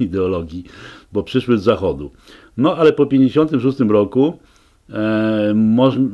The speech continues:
udało się redaktorowi Zakrzewskiemu, że tak powiem, wskoczyć z tymi, z tymi propozycjami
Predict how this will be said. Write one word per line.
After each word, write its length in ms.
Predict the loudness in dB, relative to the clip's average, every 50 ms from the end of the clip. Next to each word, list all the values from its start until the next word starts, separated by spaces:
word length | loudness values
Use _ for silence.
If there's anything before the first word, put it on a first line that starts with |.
| -2 -2 0
udało 300 | 0 2 4 4 4 4
się 100 | 4 4
redaktorowi 420 | 4 4 2 2 2 4 4 4
Zakrzewskiemu, 600 | 4 2 2 0 -2 -4 -2 0 2 4 4 4
że 100 | 4 2
tak 140 | 2 0 0
powiem, 200 | 2 0 0 0
wskoczyć 560 | -2 -6 -8 -2 2 2 2 2 0 -4 -4 -6
z 100 | -8 -4
tymi, 400 | -2 0 0 2 2 2 0 -2
z 100 | -4 -4
tymi 280 | -2 0 0 0 -2
propozycjami 840 | -2 -4 -6 -4 -4 -4 -4 -4 -6 -4 -2 -2 0 0 0 -2 -2